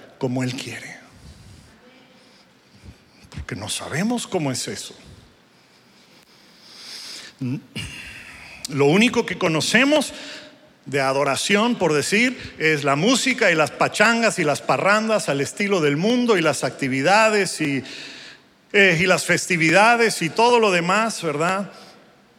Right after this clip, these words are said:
Que glorifican a nuestro cuerpo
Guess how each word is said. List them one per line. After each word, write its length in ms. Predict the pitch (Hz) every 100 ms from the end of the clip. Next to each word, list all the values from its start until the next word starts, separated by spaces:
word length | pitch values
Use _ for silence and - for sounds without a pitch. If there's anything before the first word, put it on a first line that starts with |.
| _ - - _ - - - - _ -
Que 120 | 147
glorifican 720 | 151 143 127 214 214 220 190
a 80 | 147
nuestro 300 | 143 151 131
cuerpo 560 | 220 247 233 254 233